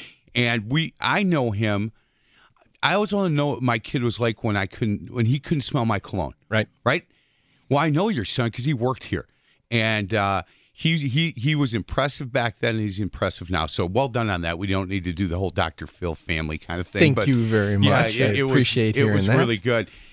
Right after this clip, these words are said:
Speaker 1: This, uh, this show, again, coming up, you can go to narry milwaukee dot org for more information.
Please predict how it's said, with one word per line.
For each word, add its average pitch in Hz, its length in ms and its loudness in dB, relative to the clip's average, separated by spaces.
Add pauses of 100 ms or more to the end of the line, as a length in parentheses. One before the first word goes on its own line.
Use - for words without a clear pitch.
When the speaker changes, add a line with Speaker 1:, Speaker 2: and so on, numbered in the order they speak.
(240)
Speaker 1:
This, 175 300 0
uh, 165 160 4
this 147 160 -2
show, 165 300 2
again, 143 260 -2
coming 139 380 0
up, 123 200 2 (200)
you 139 120 2
can 139 100 0
go 156 140 2
to 180 80 0
narry 139 320 2
milwaukee 127 460 0
dot 110 280 0
org 117 180 -2
for - 160 -8
more 117 220 2
information. 110 640 -2